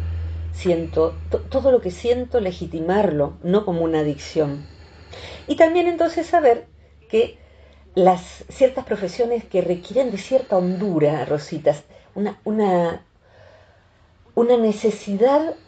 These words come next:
de no banalidad, de no trivialidad. Creo que muchos estamos recontra repodridos de la tinelización de toda la cosa, que es la banalización de toda la cosa, la subestimación del humano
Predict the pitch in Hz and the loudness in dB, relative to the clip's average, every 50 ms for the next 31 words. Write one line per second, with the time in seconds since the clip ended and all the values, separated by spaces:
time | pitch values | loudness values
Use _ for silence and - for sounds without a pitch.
0 | _ _ _ - 180 180 202 196 190 196 220 247 247 240 226 226 202 185 180 170 | _ _ _ -6 2 4 4 4 4 2 0 2 0 0 -2 -4 -4 -2 -2 -2
1 | 160 151 156 156 156 151 143 139 - - - - _ _ _ _ _ _ _ _ | -2 -2 -2 -2 0 2 2 2 2 -2 -8 -20 _ _ _ _ _ _ _ _
2 | _ _ _ _ _ - _ - - 170 180 185 175 190 208 208 - 214 196 190 | _ _ _ _ _ -20 _ -12 -4 0 2 2 4 2 0 0 0 -4 -4 -4
3 | 165 165 165 156 156 151 156 151 147 160 147 143 139 139 - - _ - - - | -2 0 0 0 0 0 -2 0 2 2 2 2 0 -4 -12 -20 _ -20 -20 -20
4 | - - - _ _ - 220 269 269 - - 220 214 220 233 240 254 269 254 208 | -20 -20 -20 _ _ -10 -8 -8 -6 -4 -4 -4 -2 -2 -2 0 2 2 2 0
5 | - 208 - 185 175 - 190 180 180 180 185 185 190 196 196 196 - 240 240 240 | 0 -6 -8 -8 -8 -6 -6 -6 -4 -4 -4 -2 -2 -2 -2 0 -2 -4 -4 -4
6 | 226 - 196 190 175 175 180 190 185 180 180 180 180 180 220 214 240 254 226 180 | -6 -4 -4 -4 -2 -2 -2 -2 -2 2 0 0 2 2 0 0 0 0 0 0
7 | 156 143 127 - 151 - - - - _ _ - 165 180 175 165 170 170 - - | 0 0 0 0 -2 -6 -12 -20 -20 _ _ -8 -2 0 2 2 2 2 0 -8
8 | 180 170 175 175 170 170 175 - - 160 - - - - 226 214 196 190 - - | -6 -4 -2 -2 -4 -4 -8 -10 -10 -10 -10 -8 -6 -6 -4 -2 -2 -4 -2 0
9 | 190 190 185 175 175 - 143 160 151 - 160 156 190 196 190 208 190 175 175 175 | 0 2 2 0 0 0 -2 -2 -2 -4 -6 -4 -4 -2 0 0 2 2 2 2
10 | 175 170 165 165 160 - - 156 151 - - 220 240 220 208 185 180 170 175 170 | 2 0 -2 -2 -4 -8 -10 -16 -14 -12 -6 -4 -4 -4 -2 -2 -4 -4 -2 -2
11 | - 165 165 165 165 - - 170 170 160 - - - - 90 - _ _ _ - | -2 0 0 0 -2 0 -2 -2 -2 -2 -6 -8 -8 -8 -10 -14 _ _ _ -20
12 | - - - - - _ - - - 180 180 175 - 190 170 170 - - - 185 | -20 -20 -20 -20 -20 _ -10 -6 -4 -4 -4 -4 -6 -8 -8 -10 -12 -10 -10 -8
13 | 170 175 175 175 - - - 240 247 262 262 254 220 190 175 170 170 175 180 185 | -6 -6 -8 -10 -12 -10 -2 0 2 2 2 2 0 0 0 0 0 0 0 0
14 | 190 220 233 254 254 - | 0 -2 -2 -4 -6 -8